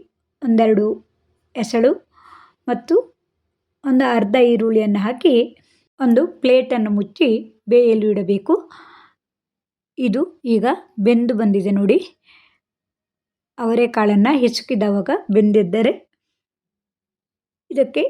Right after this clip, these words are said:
ಇನ್ನೂ ಸ್ವಲ್ಪ ನೀರನ್ನು ಬೆರೆಸಿ ಟೊಮೆಟೊ ಮತ್ತು ನಾವು ಹೆಚ್ಚಿಟ್ಟುಕೊಂಡ ಕೊತ್ತಂಬರಿ ಸೊಪ್ಪು ಮತ್ತು ಈ ಚಕ್ಕೋತನ ಸೊಪ್ಪನ್ನ ಹಾಕಿ ಮುಳುಗುವಷ್ಟು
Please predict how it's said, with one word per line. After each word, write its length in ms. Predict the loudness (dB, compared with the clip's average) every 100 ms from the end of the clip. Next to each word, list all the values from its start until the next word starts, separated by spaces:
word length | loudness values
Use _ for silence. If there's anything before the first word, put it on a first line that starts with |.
| 0
ಇನ್ನೂ 260 | 2 2
ಸ್ವಲ್ಪ 360 | 2 -2 -2 0
ನೀರನ್ನು 480 | 0 2 2 0 0
ಬೆರೆಸಿ 420 | 0 -2 0 0 2 -2 -6 -20 -20 -20 _ _ _ _ _ _ _ _ _ -4
ಟೊಮೆಟೊ 440 | 0 0 0 0 -2 -4 _ -10
ಮತ್ತು 280 | -8 -6 -6 -6 -8
ನಾವು 200 | -4 -2
ಹೆಚ್ಚಿಟ್ಟುಕೊಂಡ 760 | 0 -2 -2 -4 -4 -2 2 2 0 -8 _ _ _ _ _ _ _
ಕೊತ್ತಂಬರಿ 420 | -10 -2 0 0
ಸೊಪ್ಪು 360 | 0 -4 -2 0 0 -2 -4
ಮತ್ತು 280 | -4 -2 -4 -6 _ -6
ಈ 140 | -6 -6 -6
ಚಕ್ಕೋತನ 560 | -6 -4 -2 -2 -2 -2
ಸೊಪ್ಪನ್ನ 500 | -4 -4 -4 -2 -2 -4 -6 _ -20 _ _ _ _ -4
ಹಾಕಿ 400 | -4 -2 0 0 -2 _ _ _ _ _ _ _ -6
ಮುಳುಗುವಷ್ಟು 640 | 0 0 0 -2 -2 -6